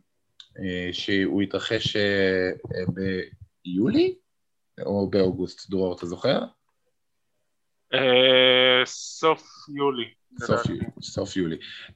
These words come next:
Speaker 1: אה, יש לנו כבר, אה, איזה שהן מחשבות, בחירה שש עשרה, אה,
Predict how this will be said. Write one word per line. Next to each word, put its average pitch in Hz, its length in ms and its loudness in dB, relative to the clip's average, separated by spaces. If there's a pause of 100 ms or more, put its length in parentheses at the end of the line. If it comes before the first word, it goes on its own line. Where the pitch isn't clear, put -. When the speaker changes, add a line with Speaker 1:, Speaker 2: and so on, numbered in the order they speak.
Speaker 1:
אה, 113 300 2 (2000)
יש 170 320 4
לנו 208 200 0
כבר, 110 380 4
אה, 98 320 4
איזה 113 260 2
שהן 110 200 -2
מחשבות, 107 500 -6
בחירה 123 280 -2
שש 127 260 -6
עשרה, 95 300 -6
אה, 90 520 -4